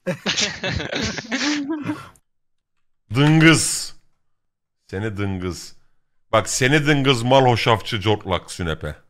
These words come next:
Anladın mı? Bak buradan kombo da yapabiliyorsun. Mesela dıngız da yapabiliyorsun. Senin ben sabiçine vurayım. Güzel olmadı mı lan?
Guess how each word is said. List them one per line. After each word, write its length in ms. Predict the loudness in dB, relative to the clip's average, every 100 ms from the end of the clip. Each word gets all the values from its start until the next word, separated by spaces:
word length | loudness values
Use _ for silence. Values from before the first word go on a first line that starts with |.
| -2
Anladın 380 | 2 4 2
mı? 60 | 0
Bak 180 | -2 0
buradan 220 | -2 0
kombo 340 | 2 2 4
da 40 | 4
yapabiliyorsun. 640 | 4 2 0 -2 -4 -10 -16 _ _ _ _
Mesela 260 | -8 -4
dıngız 400 | -2 -2 -2 -2
da 60 | 2
yapabiliyorsun. 680 | 2 2 0 -2 -4 -8 -12 _ _ _
Senin 320 | -6 -4 0
ben 80 | 0
sabiçine 540 | 0 0 0 0 0
vurayım. 380 | 2 2 0 -2 -10 -20 -20 -20 -20 _ _ _ -8
Güzel 220 | 0 6
olmadı 520 | 8 8 6 4 2
mı 60 | 0
lan? 200 | 0